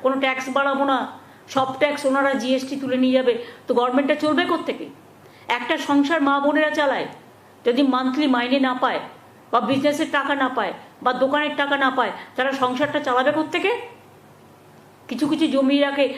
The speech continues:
তার থেকে মায়েরা কষ্ট করে চালায়, সেই রকম আমিও মনে রাখবেন, আমি কষ্ট করে করে চালাই, কিন্তু তবুও চালিয়ে দিই।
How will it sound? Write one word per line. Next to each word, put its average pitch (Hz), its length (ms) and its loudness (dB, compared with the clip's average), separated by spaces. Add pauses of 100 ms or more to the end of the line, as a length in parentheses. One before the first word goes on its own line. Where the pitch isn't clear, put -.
(140)
তার 269 140 0 (100)
থেকে 285 160 0
মায়েরা 247 440 0
কষ্ট 233 240 -4
করে 226 200 -2
চালায়, 196 320 -4 (260)
সেই 254 140 0
রকম 254 200 0
আমিও 240 300 0
মনে 247 200 -2
রাখবেন, 196 360 -4 (240)
আমি 220 280 -2
কষ্ট 214 340 -4
করে 214 120 -4
করে 190 180 -10
চালাই, - 320 -10 (260)
কিন্তু 262 280 -2
তবুও 277 220 0
চালিয়ে 220 280 0
দিই। - 160 -12